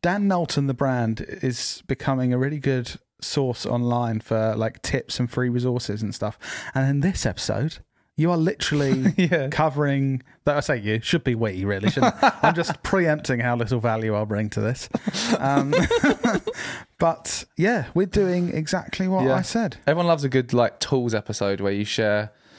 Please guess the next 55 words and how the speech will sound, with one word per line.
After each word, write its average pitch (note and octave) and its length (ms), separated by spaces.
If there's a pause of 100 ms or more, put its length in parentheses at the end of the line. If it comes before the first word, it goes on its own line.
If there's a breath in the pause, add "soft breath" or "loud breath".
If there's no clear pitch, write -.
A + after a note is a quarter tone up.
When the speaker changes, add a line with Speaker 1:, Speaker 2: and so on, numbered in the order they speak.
(320 loud breath)
Speaker 2:
because E3+ 240
the, G3+ 160
all F#3+ 160
the F#3 80
things E3+ 220
that C#3+ 80
I'm C#3 160
gonna, C3 200
about B2 240
to B2+ 80
share B2 220
with A2 100
you, G2 140
or G#2 40
we're G#2+ 260
about F#2+ 180
to - 60
share G2+ 160
with F2 100
you, E2 200 (140)
mainly G#2 220
me, F2 220 (500 loud breath)
um, A#2+ 320
are B2 160
things C3+ 400
that B2 320
we A#2+ 640
use B2 580 (120)
and A2+ 320
we've A2+ 400
got - 360
huge C#3 400
amounts A#2+ 200
of A#2 80
value A2+ 260
from. G#2 400 (220)
So G#2 500 (340 soft breath)
it's B2+ 140
not D3+ 80
just B2 140
random A#2+ 260
things A2+ 220
we're G#2+ 80
coming A2+ 180
up - 80
with. F2+ 140
It's - 180
like, G2 200 (100)
we A2 140
use B2+ 180
these C3 100
day B2+ 220
in, B2 80
day A#2+ 120
out, A2+ 300